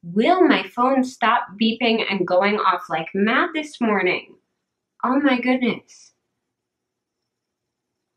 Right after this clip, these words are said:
Like, guys, it just turned nine A M. Like, n-, n-, no one should be awake right now, in my opinion. I shouldn't be awake right now, in my opinion.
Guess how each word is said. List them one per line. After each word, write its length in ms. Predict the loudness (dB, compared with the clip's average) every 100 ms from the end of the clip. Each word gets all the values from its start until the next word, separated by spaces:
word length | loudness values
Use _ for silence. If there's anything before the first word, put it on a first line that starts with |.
| _ _ _ -2
Like, 300 | 0 0 -2 _ -14 -14 -16 _ _ _ _ _ _ 0
guys, 260 | 2 2
it 160 | 2 -2
just 260 | 0 -2 0
turned 220 | 2 4
nine 260 | 2 2
A 280 | 2 2 0
M. 360 | -2 -6 -10 -18 -10
Like, 220 | -10 -10 -14
n-, 120 | -14 _ -4
n-, 220 | 0 0 -2
no 260 | -2 2 2
one 440 | 2 4 4 2 -14 -12
should 240 | -6 -2
be 120 | -2
awake 320 | -2 -4 -6
right 220 | -10 -14 -12
now, 240 | -12 -12 -16 _
in 100 | -2
my 160 | -2 -2
opinion. 480 | -8 -4 -2 -2 -6 -14 -20 _
I 160 | 0 0
shouldn't 380 | -2 -4 -4 -2
be 100 | -4
awake 280 | -2 -4 -4
right 200 | -6 -6
now, 140 | -6
in 140 | -8
my 120 | -12 -16
opinion. 500 | -12 -6 -6 -6